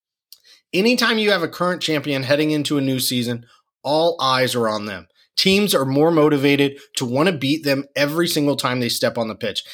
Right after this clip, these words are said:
It's a different intensity when you play a champion. So I'll tip my hand to my predictions for next week's episode and say this. L A F C will not be repeating as champions.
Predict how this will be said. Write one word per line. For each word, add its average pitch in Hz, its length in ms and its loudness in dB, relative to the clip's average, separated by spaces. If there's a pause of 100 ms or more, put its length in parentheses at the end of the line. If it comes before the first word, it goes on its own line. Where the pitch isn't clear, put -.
(120)
It's 156 160 0
a 143 100 0
different 185 400 0
intensity 160 600 -2
when 127 160 -2
you 120 100 -2
play 123 220 0
a - 20 -4
champion. 110 480 -10 (460)
So - 320 0 (260)
I'll 120 80 -2
tip 202 240 -2
my 208 120 2
hand 190 280 0
to 180 60 -2
my 165 160 0
predictions 151 500 -2
for 147 100 -4
next 135 280 -2
week's 131 200 -4
episode 139 400 -2
and 120 120 -6
say 120 180 0
this. - 380 -10 (560)
L 156 180 2
A 190 140 4
F 208 100 2
C 160 240 2
will 123 180 0
not 117 380 -2
be 131 120 -2
repeating 113 520 -6
as 95 100 -8
champions. - 600 -14